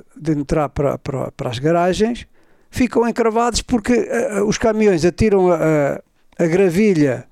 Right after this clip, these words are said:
para as calhas dos portões e, e os portões ficam encravados. Liguei para a ager, já lá vai mais uma semana e a vala continua aberta. Quer dizer, quem a abre tem que a fechar, não é?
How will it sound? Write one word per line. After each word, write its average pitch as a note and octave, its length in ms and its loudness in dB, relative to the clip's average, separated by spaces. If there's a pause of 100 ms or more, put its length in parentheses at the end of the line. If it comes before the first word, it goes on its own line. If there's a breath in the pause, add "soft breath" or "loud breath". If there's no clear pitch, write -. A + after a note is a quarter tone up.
para D3+ 340 0
as C#3+ 140 -4
calhas D3+ 560 0
dos - 160 -8
portões A#3+ 720 0 (420 soft breath)
e, B3 300 2
e A#3+ 40 4
os A#3+ 100 2
portões B3 380 -2
ficam A#3 300 -2
encravados. A3 560 -2 (300 loud breath)
Liguei F#3+ 280 2
para G3 180 -2
a - 20 2
ager, B3+ 500 0 (680)
já G3 200 2
lá F#3 120 2
vai F3 140 2
mais E3+ 240 0
uma E3+ 160 2
semana G3 640 0
e A3 200 2
a G#3+ 60 2
vala G#3 300 0
continua A3+ 480 2
aberta. C#4 360 -2
Quer D3 140 -2
dizer, D3 160 -2
quem D#4+ 240 0
a F3+ 100 2
abre D3+ 260 -2
tem F#3 180 -2
que A3 120 0
a A3 40 0
fechar, D4+ 400 0
não F#3+ 200 0
é? A2 80 -10